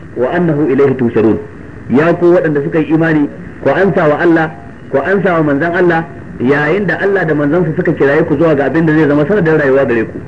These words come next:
Ku sani cewa Ubangiji Ta'ala na sanya rufi tsakanin bawa da zuciyarsa. Ma'ana, sai Allah ya sanya katangar karfe tsakaninka da gaskiya, ga zuciyarka ta fahimta amma ba za ka iya karɓa ba.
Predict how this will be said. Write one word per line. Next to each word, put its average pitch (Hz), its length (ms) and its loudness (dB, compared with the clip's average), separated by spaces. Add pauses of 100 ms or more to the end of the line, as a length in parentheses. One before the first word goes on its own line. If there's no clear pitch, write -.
(380)
Ku 117 160 0
sani 196 320 2
cewa 170 320 4
Ubangiji 165 320 2
Ta'ala 151 480 0 (320)
na 147 480 0
sanya 175 320 4
rufi 147 280 2 (480)
tsakanin 165 480 0
bawa 175 320 2
da 131 120 -2
zuciyarsa. 120 480 -2 (1040)
Ma'ana, 151 480 0 (640)
sai 175 140 2
Allah 190 280 0
ya 156 40 0
sanya 180 240 0
katangar 170 420 2
karfe 165 300 2
tsakaninka 156 460 0
da 117 80 -2
gaskiya, 123 340 0
ga 131 160 2
zuciyarka 170 360 2
ta 175 160 2
fahimta 160 300 2
amma 143 140 2
ba 139 100 2
za 143 80 2
ka - 100 0
iya 123 80 2
karɓa 113 280 -2
ba. 110 120 -2